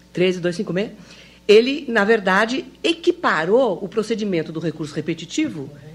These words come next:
extraordinário com o recurso extraordinário avulso, no regime da repercussão geral, né? Embora esse regime não seja,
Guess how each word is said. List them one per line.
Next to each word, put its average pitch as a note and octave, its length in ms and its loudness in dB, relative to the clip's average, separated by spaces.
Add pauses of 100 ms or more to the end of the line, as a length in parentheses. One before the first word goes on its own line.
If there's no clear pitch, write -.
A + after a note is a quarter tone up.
(220)
extraordinário F3+ 840 0
com G#3+ 180 0
o A#3+ 60 0
recurso A#3 520 -6 (220)
extraordinário C4 640 0
avulso, C4+ 500 -4 (240)
no F#3 60 4
regime G3 420 2
da G3+ 80 -2
repercussão A3 460 -2
geral, G3 300 -4 (220)
né? F#3 140 2
Embora E3+ 220 2
esse E3+ 120 -8
regime F#3 280 -2
não G#3 100 0
seja, F3+ 380 -6